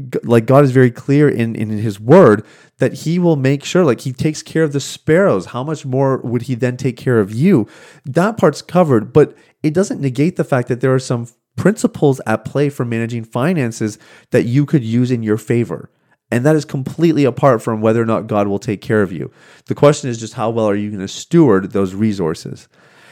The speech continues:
And so if you're pursuing recovery and maybe you've been hesitant to reach out to get some help because Jesus is enough, yes, he is enough. And you having a program,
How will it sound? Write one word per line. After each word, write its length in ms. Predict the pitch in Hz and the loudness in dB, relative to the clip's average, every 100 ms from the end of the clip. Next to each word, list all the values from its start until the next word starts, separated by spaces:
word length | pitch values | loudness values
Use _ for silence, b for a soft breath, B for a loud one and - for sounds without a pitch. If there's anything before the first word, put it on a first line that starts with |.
| b 135 | b -8
And 140 | 123 | 0
so 180 | 156 147 | 2 4
if 220 | 139 135 156 | 4 2 2
you're 180 | 151 | 2
pursuing 440 | 151 160 139 208 208 | 2 -2 0 0 2
recovery 500 | 170 170 160 160 160 | 2 2 2 2 0
and 100 | 135 | -2
maybe 240 | 143 170 | -2 -2
you've 400 | 190 139 147 139 | -4 -2 -2 -2
been 200 | 135 143 | 0 0
hesitant 640 | 139 135 131 156 - 117 - | 0 -2 -2 -2 -4 -8 -6
to 100 | 110 | -4
reach 240 | 123 120 | -4 -2
out 100 | 123 | -4
to 80 | 120 | -2
get 160 | 123 | -6
some 120 | 117 110 | -6 -4
help 220 | 117 - | -2 -4
because 300 | 113 123 104 | -6 -6 -6
Jesus 400 | 107 120 135 135 | -8 -6 -4 -4
is 160 | 117 | -4
enough, 320 | 110 110 104 - b b b b b _ | -2 -2 -2 -6 b b b b b _
yes, 460 | - 104 160 135 - | -2 2 2 2 -8
he 280 | - 143 | -6 0
is 200 | 143 143 | 2 2
enough. 480 | 135 131 117 - - _ | 0 -2 -2 -4 -12 _
And 160 | 123 127 | -6 -4
you 220 | 127 175 | -2 0
having 260 | 180 175 165 | 0 0 -2
a 60 | |
program, 640 | 139 - 139 139 147 143 | -2 0 2 2 0 0